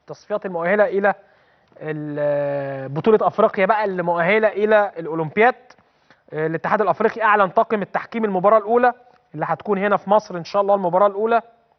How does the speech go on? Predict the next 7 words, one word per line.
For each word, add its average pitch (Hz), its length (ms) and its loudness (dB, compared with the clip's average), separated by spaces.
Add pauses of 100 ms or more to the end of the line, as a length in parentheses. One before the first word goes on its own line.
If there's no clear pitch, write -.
(1400)
آم، 143 1160 -4 (240)
حكم، 170 580 -2
آه، 143 280 -8
من 151 200 -10
اريتريا 170 460 -2 (680)
اسمه 180 280 -4
تسيجاي 175 600 2